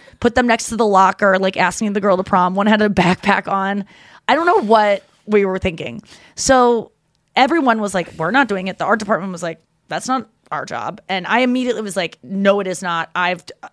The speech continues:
I've done this. This is my problem. I'll do it."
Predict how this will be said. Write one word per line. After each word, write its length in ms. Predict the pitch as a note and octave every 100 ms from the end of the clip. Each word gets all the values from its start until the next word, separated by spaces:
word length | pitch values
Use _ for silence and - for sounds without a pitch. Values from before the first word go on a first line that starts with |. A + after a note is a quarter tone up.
| - -
I've 260 | G3+ G3
done 200 | F#3 F3
this. 220 | F3 F3
This 180 | - E3+
is 120 | F3
my 140 | F3+ E3+
problem. 400 | F3+ E3 D#3+ D#3+ -
I'll 160 | G3+
do 220 | F#3+ G3 F3+
it." 240 | F3